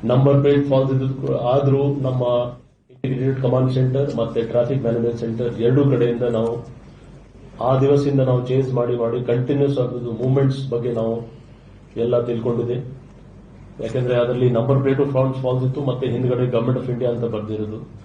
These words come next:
So, ಆ ಮೇ-, ಇದರಲ್ಲಿ ನಾವು ಕರೆಕ್ಟ್ ಎಲ್ಲಿ ಹೋಗಿದೆ ಅಂತ ಅದು ನಮ್ಗೆ ಗೊತ್ತಾಯ್ತು. ಫೈವ್ ಪಾಯಿಂಟ್ ಸೆವೆನ್ ಸಿಕ್ಸ್ ಕ್ರೋರ್ಸ್ ಏನ್ ನಮ್ಗೆ ಸಿಕ್ಕಿದೆ, ಇದು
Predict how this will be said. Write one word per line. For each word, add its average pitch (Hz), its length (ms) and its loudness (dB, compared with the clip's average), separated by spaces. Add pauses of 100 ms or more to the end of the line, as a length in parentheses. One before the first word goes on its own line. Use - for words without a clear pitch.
(540)
So, 120 320 4 (640)
ಆ 123 260 0
ಮೇ-, 117 720 0
ಇದರಲ್ಲಿ 131 280 2
ನಾವು 120 280 0
ಕರೆಕ್ಟ್ 139 300 -2
ಎಲ್ಲಿ 123 260 2
ಹೋಗಿದೆ 123 360 2
ಅಂತ 113 200 -2
ಅದು 117 440 -2
ನಮ್ಗೆ 123 260 2
ಗೊತ್ತಾಯ್ತು. 107 480 -4 (1700)
ಫೈವ್ 143 240 4
ಪಾಯಿಂಟ್ 147 240 4
ಸೆವೆನ್ 143 240 4
ಸಿಕ್ಸ್ 139 240 -2
ಕ್ರೋರ್ಸ್ 135 300 2
ಏನ್ 131 340 2
ನಮ್ಗೆ 120 220 -8
ಸಿಕ್ಕಿದೆ, 131 360 -4
ಇದು 127 500 0